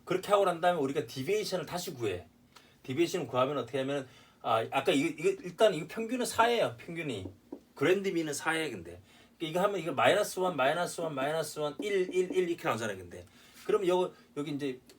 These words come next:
민을 사용한 디비에이션이고 민을 사용한 디비에이션 제곱을 하면은 일, 일, 일, 일, 일, 일. 그러면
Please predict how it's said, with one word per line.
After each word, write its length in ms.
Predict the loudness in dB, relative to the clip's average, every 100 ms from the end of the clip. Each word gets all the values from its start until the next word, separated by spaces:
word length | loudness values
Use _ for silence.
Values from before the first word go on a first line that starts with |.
| -18
민을 340 | -6 -2 -2 0
사용한 380 | 0 0 0
디비에이션이고 680 | -4 -2 0 -2 -4 -4 -4
민을 300 | -4 -4 -4
사용한 320 | -2 -2 -2
디비에이션 320 | -6 -6 -6
제곱을 420 | -4 -2 2 2 2
하면은 300 | 0 -2 -6 -12 -2
일, 260 | 0 2
일, 220 | 0 -2 0
일, 240 | 0 -2 -10 -4
일, 180 | 0 6
일, 200 | 6 6
일. 300 | 6 6 4 -12 -20 -20 -18 -18 -20 -20 _ _ -20 -18 -6
그러면 280 | -2 -2